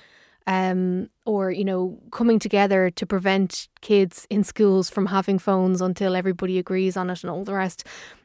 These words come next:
And while that's brilliant to see that level of action and parents taking the initiative, I don't know of a single school that says, "Yeah, bring a phone in with you." You know, the phone ban thing has been, again, in place in schools since I was in school.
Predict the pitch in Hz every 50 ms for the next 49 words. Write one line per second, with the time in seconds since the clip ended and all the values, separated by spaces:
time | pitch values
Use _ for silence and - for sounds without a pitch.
0 | _ _ - 254 254 269 285 302 320 311 269 - - - 262 285 269 226 208 -
1 | 202 - 226 208 202 196 202 190 - - 202 208 214 - - 214 196 185 185 185
2 | 170 175 170 170 - - - 180 175 175 - - 185 180 180 180 175 - - -
3 | 202 202 190 185 180 - - - 196 185 - 196 185 180 175 180 196 208 - 214
4 | 190 - - 202 - - _ _ _ _ _ _ _ _ _ _ _ _ _ _
5 | - - - _ - _ _ - - - 285 285 311 285 220 214 233 262 220 226
6 | - - 226 214 196 185 - - 226 220 226 240 233 208 190 - 185 175 - -
7 | 202 208 208 196 180 - 180 185 185 180 - - 185 185 185 - - 196 185 180
8 | 180 180 190 208 226 - - 165 - 196 - - _ _ _ _ _ _ 349 302
9 | 254 214 196 180 175 175 - - _ _ _ _ _ - 156 - - 220 226 240
10 | 262 262 247 214 226 202 214 220 226 220 214 202 190 - 214 208 202 196 196 185
11 | 170 180 196 185 175 - 202 196 196 190 196 - 185 - 180 180 196 226 262 -
12 | 226 208 220 214 - 202 196 202 - - 208 196 - - 208 190 190 185 - -
13 | - 233 254 285 294 - - 185 165 - 185 175 165 -